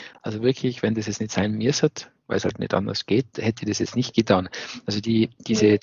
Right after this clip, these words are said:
Speaker 1: diese Lockdown-Situation und, und Pandemie-Situation hat schon, äh, sehr breite Bevölkerungsgruppen, die sehr digital fern waren, in die Digitalisierung gebracht.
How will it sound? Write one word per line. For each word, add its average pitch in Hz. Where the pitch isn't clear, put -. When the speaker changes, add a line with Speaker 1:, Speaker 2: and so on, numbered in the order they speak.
Speaker 1:
diese 104
Lockdown-Situation 127
und, 107
und 104
Pandemie-Situation 107
hat -
schon, 123
äh, 107
sehr 117
breite 104
Bevölkerungsgruppen, 113
die 107
sehr 101
digital 104
fern 104
waren, 110
in 110
die 107
Digitalisierung 104
gebracht. 101